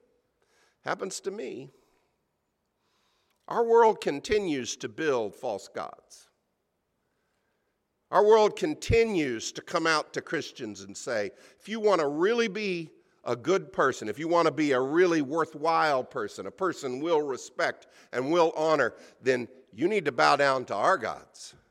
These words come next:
You need to submit to our judgment." And I'm telling you, <laughs> Colossians has some good news for you, Christian.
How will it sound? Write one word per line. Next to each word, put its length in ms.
You 120
need 200
to 80
submit 420
to 80
our 300
judgment." 680
And 100
I'm 160
telling 460
you, 240
<laughs> 600
Colossians 600
has 240
some 180
good 240
news 320
for 80
you, 160
Christian. 560